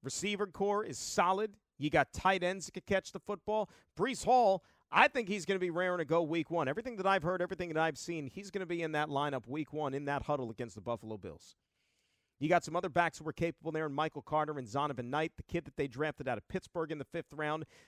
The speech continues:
They like his home run hitting ability as well. They don't need to go chasing a Dalvin Cook. Like I said, if he wants to sign up, great.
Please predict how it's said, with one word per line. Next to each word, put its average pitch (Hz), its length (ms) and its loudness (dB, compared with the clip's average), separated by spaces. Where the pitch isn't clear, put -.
They 147 180 4
like 156 300 2
his 170 280 0
home 165 340 -2
run 160 160 0
hitting 156 280 -2
ability 147 480 -2
as 107 140 -8
well. 160 380 4
They 180 120 2
don't 269 160 2
need 254 140 -6
to 214 80 -12
go 147 140 0
chasing 123 380 -6
a 110 40 -10
Dalvin 98 440 -10
Cook. - 280 -16
Like 208 160 0
I 214 60 0
said, 175 260 2
if 120 80 -6
he 156 100 -4
wants 202 280 -4
to 214 100 -16
sign 220 320 0
up, 214 160 4
great. 123 340 0